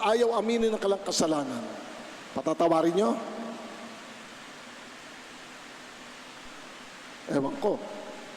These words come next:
kung kaya nyo magpatawad kapag ganun ang sitwasyon. Na sa halip na maging sorry, nagmamalaki pa at yung mga alyados nananakot pa.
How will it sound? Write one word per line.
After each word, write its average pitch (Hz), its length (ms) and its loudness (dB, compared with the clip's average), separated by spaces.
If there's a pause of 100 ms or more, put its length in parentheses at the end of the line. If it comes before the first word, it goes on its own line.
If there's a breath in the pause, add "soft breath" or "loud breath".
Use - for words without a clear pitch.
(160)
kung 143 160 -2
kaya 190 320 4
nyo 170 160 2
magpatawad 170 600 -2 (1000)
kapag 165 240 2
ganun 165 320 4
ang 160 80 2
sitwasyon. 156 600 2 (520)
Na 185 80 6
sa 196 240 4
halip 214 160 0
na 190 80 2
maging 180 320 2
sorry, 175 480 6 (240)
nagmamalaki 196 720 4
pa 180 320 2 (1700)
at - 160 4
yung 208 160 4
mga 196 160 4
alyados 185 560 4 (160)
nananakot 330 600 4 (120)
pa. 277 160 2